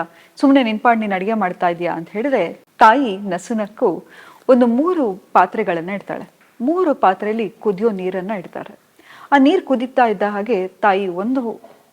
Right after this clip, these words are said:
ಪಾತ್ರೆಗೆ ಆಲೂಗಡ್ಡೆನ ಹಾಕ್ತಾರೆ, ಇನ್ನೊಂದು ಪಾತ್ರೆಗೆ ಮೊಟ್ಟೆಯನ್ನ ಹಾಕ್ತಾರೆ, ಇನ್ನೊಂದು ಪಾತ್ರೆಗೆ ಕಾಫಿ ಬೀಜಗಳನ್ನ ಹಾಕ್ತಾರೆ.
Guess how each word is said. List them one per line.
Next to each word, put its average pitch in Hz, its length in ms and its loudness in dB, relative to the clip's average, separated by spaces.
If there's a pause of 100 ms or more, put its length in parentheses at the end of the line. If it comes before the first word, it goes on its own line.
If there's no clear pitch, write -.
(160)
ಪಾತ್ರೆಗೆ 196 760 -2
ಆಲೂಗಡ್ಡೆನ 196 540 0
ಹಾಕ್ತಾರೆ, 180 640 -8 (380)
ಇನ್ನೊಂದು 302 380 2
ಪಾತ್ರೆಗೆ 196 520 0
ಮೊಟ್ಟೆಯನ್ನ 180 680 -6
ಹಾಕ್ತಾರೆ, 180 560 -10 (440)
ಇನ್ನೊಂದು 339 300 4
ಪಾತ್ರೆಗೆ 202 640 0
ಕಾಫಿ - 520 -2
ಬೀಜಗಳನ್ನ 175 560 -8
ಹಾಕ್ತಾರೆ. - 440 -14